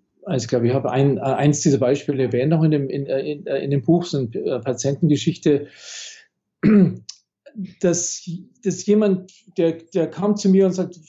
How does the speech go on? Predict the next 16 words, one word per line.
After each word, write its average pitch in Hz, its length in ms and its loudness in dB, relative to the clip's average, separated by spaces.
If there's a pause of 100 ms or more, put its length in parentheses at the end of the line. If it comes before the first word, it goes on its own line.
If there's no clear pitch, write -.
ähm, 147 560 -4
er - 340 -2
ist 135 160 -2
wahnsinnig 160 400 2
überempfindlich 156 1080 -2
für, 131 440 2 (220)
dass, 135 160 -6
dass 127 140 -6
seine 147 180 0
Symptome 165 720 0 (280)
von, 143 400 -6 (160)
ähm, 131 640 -4
Magenschmerzen 139 880 -2
oder 131 120 -2
Blähungen 135 540 0
oder, 120 460 0